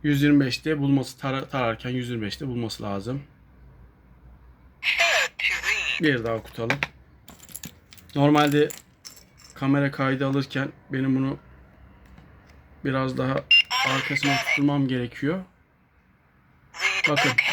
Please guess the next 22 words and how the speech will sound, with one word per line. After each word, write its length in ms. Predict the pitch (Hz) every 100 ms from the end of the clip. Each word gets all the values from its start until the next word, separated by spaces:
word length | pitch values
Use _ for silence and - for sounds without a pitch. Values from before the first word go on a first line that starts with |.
| - - -
yüz 220 | 147 151 165
yirmi 160 | 190
beş 220 | 220 220
megahertz'de 680 | 185 151 151 147 139 196 220 208 - - - - 175 208 170
az 140 | 175
önce 440 | 180 170 156 180 160
içerisinde 440 | - 170 156 160 143
bilgi 240 | 156 151
olmayan 400 | 160 156 143 135 - - - - - -
anahtarın 520 | 156 160 156 - 151
içerisine 400 | 151 147 135 139
bilgi 240 | 147 147 156
yükledik. 440 | 147 156 165 -
Yüz 160 | 147 151
yirmi 220 | 151 147
beş 220 | 143 143
megahertz'de 600 | 147 139 135 123 120 180 - - - - _ _ - -
okudu. 360 | 139 147 113 - - -
Bilgileri 400 | 143 139 123 107
burada. 340 | 127 156 170 170 - - -
Şimdi 240 | - 180
sırasıyla 680 | - 202 190 - 202 180